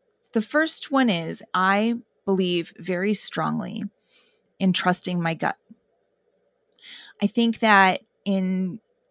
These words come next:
especially today's society with s-, access to so many opinions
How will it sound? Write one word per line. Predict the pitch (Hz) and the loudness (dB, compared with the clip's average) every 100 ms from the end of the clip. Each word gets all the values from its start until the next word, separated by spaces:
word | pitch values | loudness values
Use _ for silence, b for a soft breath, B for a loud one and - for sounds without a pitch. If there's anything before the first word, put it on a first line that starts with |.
| _ _ - | _ _ -12
especially | 202 - 185 196 | -6 -2 -2 -2
today's | 180 175 185 | -2 -2 -4
society | 214 202 170 170 170 | -4 -4 -4 -4 -4
with | 165 | -6
s-, | - - - - | -6 -6 -8 -8
access | 175 - 240 233 | -8 -6 -8 -8
to | - | -6
so | - - 196 196 | -8 -4 0 2
many | 190 175 175 | 2 -2 -6
opinions | - 185 160 - - | -8 -10 -10 -10 -14